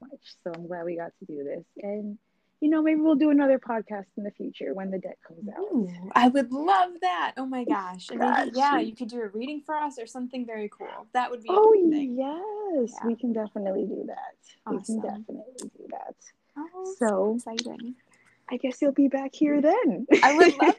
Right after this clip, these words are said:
Speaker 2: that.
Speaker 1: <laughs>
Speaker 2: That sounds like a plan.
Speaker 1: Got you. We'll t-, we'll talk about it further, and then we'll let the Brujas know. But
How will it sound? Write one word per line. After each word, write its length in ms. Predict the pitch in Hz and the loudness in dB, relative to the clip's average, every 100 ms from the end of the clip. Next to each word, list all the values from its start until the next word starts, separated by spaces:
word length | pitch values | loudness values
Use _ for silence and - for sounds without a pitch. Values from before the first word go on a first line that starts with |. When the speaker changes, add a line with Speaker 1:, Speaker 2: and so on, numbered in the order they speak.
| - | 0
Speaker 2:
that. 300 | 370 294 - 381 | -2 -2 -4 -6
Speaker 1:
<laughs> 100 | 277 | -4
Speaker 2:
That 220 | 339 - | -4 0
sounds 260 | 311 294 294 | -2 -2 -8
like 140 | 311 311 | -16 -16
a 40 | |
plan. 540 | - 302 240 196 220 302 _ _ 330 - | -8 -6 -6 -8 -12 -18 _ _ -10 -8
Speaker 1:
Got 300 | - - - | -8 -8 -4
you. 120 | - | 0
We'll 180 | 214 254 | 2 0
t-, 100 | - - | -2 2
we'll 160 | 269 285 | 6 6
talk 320 | - 240 247 | 6 4 4
about 260 | 226 196 190 | -2 -2 -2
it 140 | 185 - | -6 -6
further, 440 | 170 170 170 180 - - - - _ _ - | -6 -4 -4 -6 -10 -20 -20 -20 _ _ -8
and 160 | 180 | -8
then 160 | 175 170 | -8 -8
we'll 140 | 165 | -8
let 140 | 160 156 | -8 -8
the 80 | 151 | -8
Brujas 460 | 151 147 139 143 | -8 -10 -14 -14
know. 300 | 151 - - - | -12 -8 -10 -8
But 220 | - 254 | -4 -2